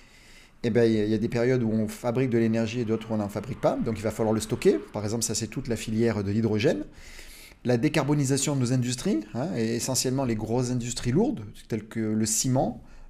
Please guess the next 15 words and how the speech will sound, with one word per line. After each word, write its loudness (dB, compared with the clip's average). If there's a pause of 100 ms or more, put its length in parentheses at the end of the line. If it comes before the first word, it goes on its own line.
(100)
euh, 2
l'acier 0
et 2
l'aluminium, 2
c'est, -6
c'est -4
elles 0
qui -8
vont -2
concentrer -6
le, -4 (260)
une -6
grosse -2
partie -4
de, -2